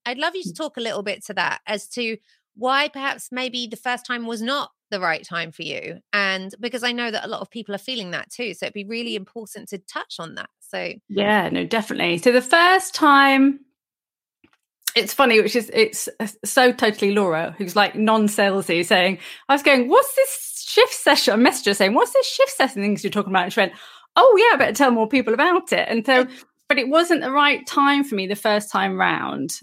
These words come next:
Speaker 2: And we didn't have this wonderful, like, week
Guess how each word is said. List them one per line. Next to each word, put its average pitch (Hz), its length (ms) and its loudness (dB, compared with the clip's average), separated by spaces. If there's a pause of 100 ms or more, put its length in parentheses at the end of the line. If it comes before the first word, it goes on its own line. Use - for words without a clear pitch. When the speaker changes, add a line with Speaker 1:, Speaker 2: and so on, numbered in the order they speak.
(140)
Speaker 2:
And 196 640 2 (1300)
we 247 120 2
didn't 269 200 2
have 220 280 0
this 220 300 0
wonderful, 202 840 0
like, 180 260 0
week 196 340 0